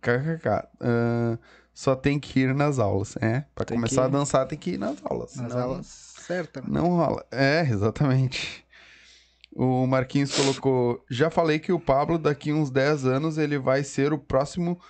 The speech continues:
Speaker 1: Marquinhos do Super Can. Vai mandar na restinga com os comen-, com os
Speaker 2: Com os comércios.
Speaker 1: comércios." É, o homem tá investindo.
Speaker 2: É, daqui a um-,
Speaker 1: Hã?
Speaker 2: daqui a uns dez anos vai.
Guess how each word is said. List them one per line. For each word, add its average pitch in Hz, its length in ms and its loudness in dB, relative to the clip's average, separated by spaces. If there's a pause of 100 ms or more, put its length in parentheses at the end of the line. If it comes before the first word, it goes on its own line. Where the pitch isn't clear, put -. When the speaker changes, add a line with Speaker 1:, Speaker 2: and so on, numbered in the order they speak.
(220)
Speaker 1:
Marquinhos 160 680 0
do 151 100 -6
Super 170 480 0
Can. 127 240 2 (960)
Vai 131 200 2
mandar 143 420 2
na 156 160 0
restinga 151 580 0
com 147 320 -2
os 156 120 -2
comen-, 156 340 -2 (140)
com 139 220 0
os 165 100 -2
Speaker 2:
Com - 0 -
os - 0 -
comércios. - 1000 -4
Speaker 1:
comércios." - 20 -12
É, 107 120 -2
o - 200 -2
homem 123 220 -2
tá 156 400 0
investindo. 214 640 -2
Speaker 2:
É, - 20 -10
daqui 131 240 -12
a - 20 -8
um-, 120 160 -12 (540)
Speaker 1:
Hã? 127 240 2
Speaker 2:
daqui 339 180 -10
a 131 40 -8
uns 135 160 -10
dez 135 320 -4
anos 165 260 -4
vai. 214 240 -6